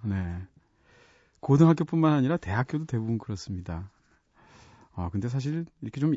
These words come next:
애둘러 가는 게 때로는 지름길일 수도 있거든요. 네, 예를 들어서 콜럼버스가 아메리카 발견할 때도 아메리카 발견하러 간 게 아니잖아요.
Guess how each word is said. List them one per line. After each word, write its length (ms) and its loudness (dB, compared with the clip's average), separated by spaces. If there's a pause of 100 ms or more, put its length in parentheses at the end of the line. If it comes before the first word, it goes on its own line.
(100)
애둘러 320 2
가는 200 2
게 60 -2
때로는 340 -2
지름길일 520 -2
수도 220 -8
있거든요. 560 -4 (160)
네, 320 -6
예를 220 2
들어서 640 -2 (480)
콜럼버스가 560 2
아메리카 560 2
발견할 340 0
때도 200 -6
아메리카 360 0
발견하러 420 0
간 160 0
게 80 -2
아니잖아요. 720 0